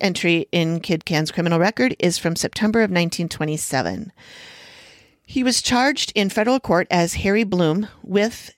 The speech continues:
John Sisson with violation of the National Prohibition Act on one count, nuisance, nol prost, as to both defendants. So I looked up nol prost. I'd never heard that before. It is short for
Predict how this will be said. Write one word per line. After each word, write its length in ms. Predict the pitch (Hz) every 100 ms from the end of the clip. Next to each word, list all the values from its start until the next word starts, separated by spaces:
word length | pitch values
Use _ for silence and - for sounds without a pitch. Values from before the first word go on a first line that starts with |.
| -
John 440 | - 202 254 285 277
Sisson 640 | - 277 - 98 - 170 _ _ _ _ _ 190
with 260 | 196 185
violation 580 | 190 208 254 202 - 202
of 140 | -
the 80 | 170
National 400 | 170 165 - 202
Prohibition 560 | - 196 185 220 - 254
Act 460 | - 165 170 - - -
on 300 | 156 151 -
one 220 | 175 190
count, 360 | 202 160 - -
nuisance, 580 | 190 202 233 226 - - - - - _
nol 400 | 190 185 220 240 - _
prost, 580 | - 190 147 - - - -
as 200 | 156 147
to 100 | -
both 260 | 160 151 -
defendants. 720 | 151 - 135 58 - - - - - _ _ _
So 180 | - 156
I 60 | 160
looked 220 | 180 -
up 160 | 180 -
nol 340 | 147 151 151
prost. 480 | - - 147 156 -
I'd 80 | 160
never 140 | 135
heard 220 | 151 165 160
that 140 | -
before. 360 | 175 - 127 - _ _ - - - - _ -
It 160 | 190
is 160 | 185 180
short 480 | - 220 233 285 -
for 580 | - 175 165 165 170